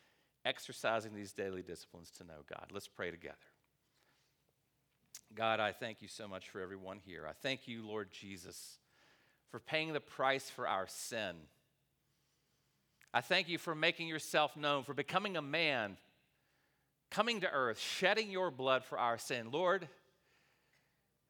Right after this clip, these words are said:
you became sin. The one who knew no sin, you became sin on our behalf, so we would not have to feel the wrath of the Father. We thank you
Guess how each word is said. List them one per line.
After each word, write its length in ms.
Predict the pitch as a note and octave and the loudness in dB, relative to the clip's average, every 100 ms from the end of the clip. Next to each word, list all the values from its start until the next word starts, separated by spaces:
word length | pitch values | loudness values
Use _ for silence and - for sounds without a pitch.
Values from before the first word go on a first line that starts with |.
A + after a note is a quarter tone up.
| _ _ _ _ _ _ | _ _ _ _ _ _
you 280 | B2 G3+ A#3 | -2 0 2
became 520 | F#3+ - E3+ E3+ E3 | 0 0 0 0 -4
sin. 480 | - - F3 C#3+ A2+ | -4 -2 0 0 0
The 80 | A2+ | 2
one 240 | D#3 G3+ | 4 4
who 200 | F3 E3 | 4 -2
knew 240 | E3+ F#3+ | -2 -2
no 240 | F3 A3+ A#3 | 6 6 6
sin, 440 | - - C3+ B2 | 0 0 0 0
you 120 | E3+ | -2
became 640 | E3+ D#3 - G#3 A3 A3 G3+ | 0 0 4 4 4 0 -2
sin 500 | - - F#3 C3+ B2+ | -6 0 2 2 2
on 140 | B2+ | 2
our 140 | B2+ C3+ | 2 2
behalf, 380 | B2+ G#2+ E2+ - - _ _ _ _ - | 0 -2 -4 -10 -20 _ _ _ _ -16
so 180 | - | -8
we 140 | A#2+ C3 | -4 -4
would 160 | A#2+ | -4
not 220 | A#2 A2+ G#2+ | -2 -2 0
have 240 | A2 G#2+ | -2 -2
to 80 | G2+ | -10
feel 280 | - B2 A2+ | -8 -6 -6
the 120 | G2+ | -2
wrath 360 | F#2 E2 D2 - - _ _ _ _ _ | 0 0 -2 -12 -20 _ _ _ _ _
of 100 | D#2+ | -16
the 80 | E2+ | -16
Father. 360 | - D#2+ D#2 D#2 | -12 -10 -10 -10
We 100 | F2+ | -12
thank 340 | - A2+ A2 | -2 -2 -2
you 220 | A#2+ A2+ | -8 -8